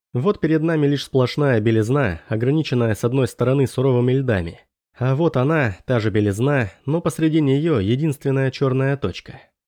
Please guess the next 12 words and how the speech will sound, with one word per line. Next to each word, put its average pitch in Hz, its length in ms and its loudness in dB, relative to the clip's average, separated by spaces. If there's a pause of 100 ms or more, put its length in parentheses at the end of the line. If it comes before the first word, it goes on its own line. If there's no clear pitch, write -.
(440)
Дорога 135 540 0
отняла 139 400 2
у 131 40 2
нас 117 160 0
все - 240 -4
силы, 113 400 0 (220)
а 127 120 -2
у 143 60 4
Фимма 147 380 2
и 131 40 0
того 143 320 2
более, 92 400 -2